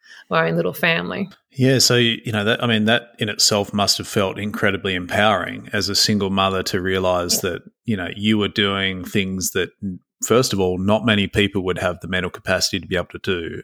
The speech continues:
Speaker 2: And second of all, you know, that the, the second part that you mentioned there around, you know, making the family that you had, you and your son, you know, extremely proud of, and, and being a part of that story kind of is like a self-fulfilling empowerment.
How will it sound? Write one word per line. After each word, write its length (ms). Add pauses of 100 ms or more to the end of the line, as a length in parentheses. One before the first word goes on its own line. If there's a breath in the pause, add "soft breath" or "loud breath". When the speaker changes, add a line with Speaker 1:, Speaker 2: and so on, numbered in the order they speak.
Speaker 2:
And 200
second 320
of 120
all, 440
you 100
know, 200
that 240 (180)
the, 300
the 100
second 340
part 240
that 80
you 100
mentioned 380
there 220
around, 360
you 60
know, 140
making 680 (540 loud breath)
the 120
family 460
that 140
you 140
had, 380
you 220
and 140
your 80
son, 480
you 100
know, 140
extremely 560
proud 420
of, 300
and, 200 (360 loud breath)
and 100
being 200
a 40
part 280
of 40
that 160
story 460
kind 300
of 120
is 140
like 220
a 60
self-fulfilling 920
empowerment. 640